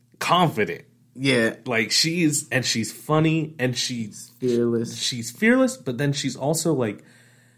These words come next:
Speaker 1: she doesn't, quote unquote, big up herself, right? Like, she knows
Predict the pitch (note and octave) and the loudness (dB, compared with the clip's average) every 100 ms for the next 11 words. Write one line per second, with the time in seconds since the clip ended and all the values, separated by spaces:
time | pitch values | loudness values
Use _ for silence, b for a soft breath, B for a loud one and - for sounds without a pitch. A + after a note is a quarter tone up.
0 | b - D3 C#3+ D#3+ D#3 B2+ - - - | b -4 0 4 4 4 4 0 -10 -4
1 | - C3 B2+ G#2 A2 A#2+ A#2+ A#2 F#2+ F#2 | 0 2 2 2 4 4 4 2 -4 -4
2 | - - A2 F#2 A2+ - G3 A#2 C3 A#2 | -8 -6 -4 -2 -2 -2 2 4 6 6
3 | G2 F#2 - | 4 0 -4